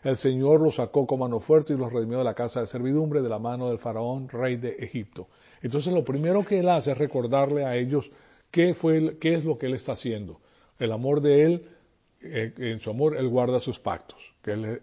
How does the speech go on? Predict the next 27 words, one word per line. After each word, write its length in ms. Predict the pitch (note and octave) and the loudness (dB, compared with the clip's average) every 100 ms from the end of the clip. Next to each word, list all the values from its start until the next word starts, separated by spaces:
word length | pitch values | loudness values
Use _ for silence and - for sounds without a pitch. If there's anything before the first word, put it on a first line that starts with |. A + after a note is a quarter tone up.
| - | -8
que 120 | A#2 | -10
es 120 | - | -8
el 80 | B2 | -10
Gesed, 520 | A#2 A2 - B2+ E2 - - _ _ | -8 -6 0 -2 -2 -16 -20 _ _
que 160 | - A2+ | -4 -2
vamos 260 | A2 C3 | -2 -2
a 40 | B2 | -2
hablar 200 | A2+ A2+ | -2 -2
de 120 | A#2+ | -4
Gesed 360 | - G#2 A#2+ A2+ | -4 -6 -4 -6
de 160 | A#2+ | -6
nuevo, 300 | A#2 A2+ A#2+ | -4 -2 -2
porque 340 | A#2+ G2+ G2+ G2 _ _ | -6 -10 -10 -10 _ _
se, 220 | - A#2 | -6 -4
la 120 | G#2+ G#2+ | -4 -6
palabra 540 | G#2+ A2+ C#3+ D3 - - _ _ | -4 -2 0 -2 -6 -20 _ _
se 140 | - | -4
escribe 400 | B2 - C#3 C#3+ | -4 0 2 2
en 80 | C#3 | 2
español 420 | B2 A2+ A2 B2 | 0 -4 -4 -4
como 420 | A#2+ B2 A2+ G2 - | -4 -4 -4 -6 -12
con 180 | - G#2 | -12 -10
C, 340 | - D#3+ C3+ | 0 6 6
comenzando 440 | - A2+ G#2+ B2 C3 | 4 -6 -4 -6 -6
con 140 | A#2 | -6
C, 260 | B2 A2 - | -6 -6 -8
Chesed, 760 | - B2+ A2+ - D#3 G#2+ F#2 | -4 -4 -4 4 4 4 -2